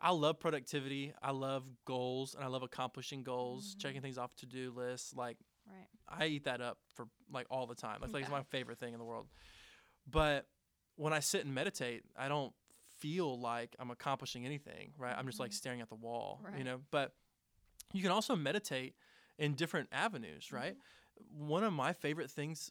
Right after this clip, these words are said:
Speaker 1: like, I just took a trip last week to Austin
Speaker 2: Mm-hmm.
Speaker 1: to meet with the S B T C collegiate lead team and stuff like this. And I, I think I listened to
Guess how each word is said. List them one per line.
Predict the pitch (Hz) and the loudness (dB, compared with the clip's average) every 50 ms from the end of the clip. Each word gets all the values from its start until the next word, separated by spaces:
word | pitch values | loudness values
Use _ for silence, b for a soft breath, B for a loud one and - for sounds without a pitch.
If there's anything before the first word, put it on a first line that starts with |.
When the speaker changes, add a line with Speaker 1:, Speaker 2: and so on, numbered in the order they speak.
| - - | -6 -2
Speaker 1:
like, | 139 143 139 123 - - | -2 0 0 -2 -4 -4
I | 143 160 | -4 -4
just | 170 - | -2 -4
took | - 175 151 | -4 -4 -4
a | 120 | -4
trip | - - 156 151 151 147 - _ _ _ _ - - - | -4 -2 0 0 0 -2 -4 _ _ _ _ -16 -6 0
last | 135 143 156 147 - - | 2 2 2 2 0 -4
week | 135 127 143 180 170 - - - - - _ - | -6 -4 -4 -4 -6 -6 -10 -16 -20 -20 _ -6
to | - - - | -6 -4 0
Austin | 123 131 156 160 - - 135 123 117 117 107 104 104 | 2 2 2 2 0 -4 -6 -8 -8 -8 -8 -8 -8
Speaker 2:
Mm-hmm. | 104 98 | -6 -6
Speaker 1:
to | - 143 | -4 -4
meet | 131 127 135 139 135 - - | -2 -2 -2 -2 -4 -4 -6
with | 135 131 127 - - - | -6 -6 -6 -8 -8 -6
the | 131 127 127 123 - - | -4 -2 -2 -2 -2 -2
S | 139 135 - | -4 -4 -2
B | 147 135 | -4 -4
T | - - 131 | -4 -6 -6
C | - - 135 131 131 127 131 | -6 -4 -2 -2 -4 -4 -6
collegiate | - - 135 131 135 135 135 127 - - - - _ _ _ _ _ _ _ - - 151 | -10 -10 -8 -6 -6 -4 -4 -6 -8 -8 -12 -20 _ _ _ _ _ _ _ -16 -10 -4
lead | 147 151 156 143 - | -2 -2 -2 -2 -2
team | - 147 139 135 135 131 | -2 -2 -2 0 -2 -2
and | 127 120 - | -4 -6 -6
stuff | 139 123 - | -8 -8 -8
like | 123 117 | -8 -8
this. | 131 127 135 - 127 | -8 -8 -8 -8 -10
And | 123 - B B B B B B B B B B B B B - | -12 -14 B B B B B B B B B B B B B 6
I, | 143 165 185 - | 8 8 8 6
I | 151 156 | 2 0
think | 208 208 208 | 2 2 2
I | 180 | 2
listened | 156 160 - - 165 160 143 - - - - - - | 2 2 0 0 -2 -4 -4 -6 -8 -10 -10 -8 -4
to | 151 143 135 135 131 131 127 139 | -2 0 0 0 -2 -2 -4 -6